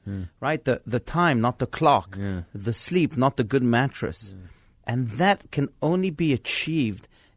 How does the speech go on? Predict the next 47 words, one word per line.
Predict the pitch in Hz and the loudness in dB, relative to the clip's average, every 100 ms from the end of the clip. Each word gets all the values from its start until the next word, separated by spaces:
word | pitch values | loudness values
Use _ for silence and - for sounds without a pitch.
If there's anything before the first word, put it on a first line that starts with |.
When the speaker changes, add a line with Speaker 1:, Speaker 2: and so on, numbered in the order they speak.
| _ | _
Speaker 2:
if | 143 135 - | -2 -2 0
we | 143 143 | 2 4
indeed | 139 123 170 127 - | 2 2 0 -2 0
turn | 165 156 - | 2 2 0
off | - 156 - | 0 0 0
the | - 127 | 0 2
mind | 120 117 131 131 117 98 92 - _ _ | 4 4 4 2 2 0 -4 -12 _ _
from | - - - 131 127 | -16 -6 2 4 6
those | 117 117 | 4 2
externalities | 110 - - 113 113 120 135 139 143 - _ _ - | 0 -6 -4 0 2 0 0 -2 -4 -8 _ _ -4
and | 123 120 | -2 -2
force | - 143 147 143 | -2 -4 -2 -4
it | - | -6
to | 107 | -6
go | 98 123 127 - _ | 0 4 4 0 _
inwards | - 127 104 90 80 - 110 | -4 -2 0 0 -2 -8 -4
Speaker 1:
Yeah. | 107 95 87 - - | -2 -2 -4 -10 -6
Speaker 2:
to | 147 | -2
those | 135 120 | 0 0
great | - 117 117 | 2 4 6
ideas, | 107 98 101 92 | 6 4 2 0
to | - | 0
reading | 113 127 139 | 2 2 2
a | |
good | 131 160 | 0 0
book, | 135 151 | 2 0
like | 117 - | -2 -2
you | 107 | 0
were | 107 | 0
saying. | - 104 76 | 0 -2 -4
Speaker 1:
Yeah. | 82 78 - _ _ | -10 -18 -20 _ _
Speaker 2:
And | 120 127 | -4 0
that's | 147 - | 0 -2
true | - 147 | -2 -2
for | - 127 | 0 0
the | |
mind, | 113 110 127 147 | 2 2 2 2
and | 139 | -2
it's | 107 | -4
true | - 139 | -6 -6
for | 120 120 | -4 -2
every | 123 135 | -2 -2
other | 131 | 0
aspect | 135 139 - 139 - | 0 0 -4 -6 -4
of | 95 | -2
our | 104 | 0
lives. | 143 147 65 - | 0 0 -4 -12